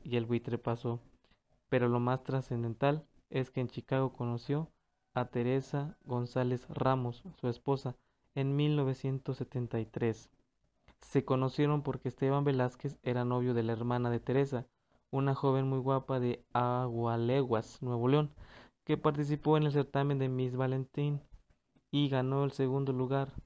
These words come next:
Se enamoró de ella por su belleza. Al año siguiente se embarazó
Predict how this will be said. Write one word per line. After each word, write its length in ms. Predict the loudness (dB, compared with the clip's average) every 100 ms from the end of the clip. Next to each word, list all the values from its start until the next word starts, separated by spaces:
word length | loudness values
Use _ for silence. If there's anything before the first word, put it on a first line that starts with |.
| _ _ _ _
Se 140 | -4
enamoró 480 | 0 0 0 2 2
de 180 | 0 0
ella 300 | 0 0 -2
por 180 | -4 -8
su 140 | -4
belleza. 500 | -4 -2 -2 -2 -10 -10
Al 180 | -6 -4
año 180 | -2 -2
siguiente 460 | -4 -4 -4 -6
se 120 | -6 -4
embarazó 560 | -2 -2 0 2 0